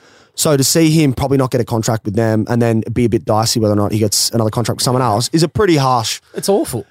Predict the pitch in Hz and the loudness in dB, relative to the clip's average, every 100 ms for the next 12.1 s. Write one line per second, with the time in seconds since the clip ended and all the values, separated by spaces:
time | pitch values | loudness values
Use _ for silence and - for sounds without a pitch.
0 | - - - 226 131 - - - 233 160 | -4 -4 0 0 0 -2 -8 -4 -2 0
1 | 226 247 294 262 233 196 175 196 190 156 | 0 0 0 2 2 2 2 2 2 0
2 | 147 170 143 - 156 170 127 139 120 - | 2 2 2 0 0 0 0 -2 -2 -2
3 | 170 196 196 208 143 135 139 143 131 123 | 0 2 2 2 4 4 2 0 0 0
4 | 143 117 - 120 127 - 117 - 131 113 | 0 0 -6 -4 -4 -2 -2 -2 -2 -4
5 | 120 120 165 139 123 113 120 160 180 - | -2 2 2 2 0 0 0 2 2 2
6 | 196 190 180 - 175 160 143 127 - 120 | 2 0 0 0 2 2 0 -2 -4 -4
7 | 120 120 151 135 117 135 - - - - | -2 0 2 0 0 0 -2 -8 -20 -10
8 | - 151 135 165 160 147 135 131 117 127 | -4 -2 0 2 2 2 2 2 0 -2
9 | 123 110 120 120 104 120 120 127 - - | -2 -2 0 0 0 -2 -2 -2 -4 -2
10 | 180 110 - - 135 120 - 127 120 101 | 0 0 -2 0 0 0 0 -2 -2 -6
11 | _ _ 170 - 143 - 147 123 139 139 | _ _ -4 0 0 2 0 2 2 2